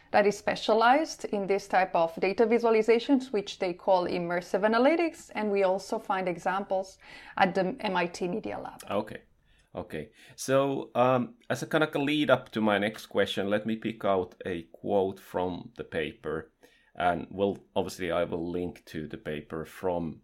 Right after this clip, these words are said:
Speaker 2: uh, the show notes and stuff. Uh, so you and your co-author write, "The ability to, for knowledge discovery and understanding through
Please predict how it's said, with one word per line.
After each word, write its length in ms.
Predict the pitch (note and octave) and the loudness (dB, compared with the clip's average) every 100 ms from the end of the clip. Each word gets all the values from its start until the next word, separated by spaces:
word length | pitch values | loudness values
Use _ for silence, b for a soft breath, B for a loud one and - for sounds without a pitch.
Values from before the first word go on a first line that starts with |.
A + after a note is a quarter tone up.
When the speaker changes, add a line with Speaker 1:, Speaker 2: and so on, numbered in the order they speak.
| - | -12
Speaker 2:
uh, 300 | D#2+ D#2 D#2 | -10 -8 -8
the 140 | - | -10
show 320 | E2 F#2+ E2+ D#2 | -8 -4 -2 -4
notes 340 | D2+ D2 - | -8 -10 -10
and 140 | D#2 | -12
stuff. 420 | - - D#2 - - - | -12 -10 -10 -10 -20 -10
Uh, 300 | F2+ F2 E2+ B B | -4 -2 -4 B B
so 120 | - A2 | -4 -2
you 220 | A2+ C3 | 2 4
and 100 | B2+ | 4
your 140 | A#2+ | 2
co-author 800 | A#2 A#2 G#2+ G2 F#2+ - - F2+ | 0 0 4 4 2 -2 -4 -4
write, 480 | F2 F#2+ E2 F2 - _ _ _ | 2 2 2 0 -14 _ _ _
"The 260 | - G#2 - _ | -6 -6 -8 _
ability 600 | G#2+ B2 C#3 D#3+ F3+ F3 | 0 0 -2 -4 -4 -8
to, 140 | B2+ A#2 - _ _ | -12 -14 -16 _ _
for 300 | - G#2 G#2 | -2 0 2
knowledge 420 | G#2+ A#2 A#2 A2 | 2 0 -2 -4
discovery 600 | - F#2+ - G2+ G2 F2+ | -10 -8 -2 0 0 -2
and 120 | F2+ | -2
understanding 540 | F#2 F#2 - G#2 F#2+ F#2+ | -4 -6 -6 -4 -4 -6
through 340 | F#2 F2 E2 | -8 -8 -10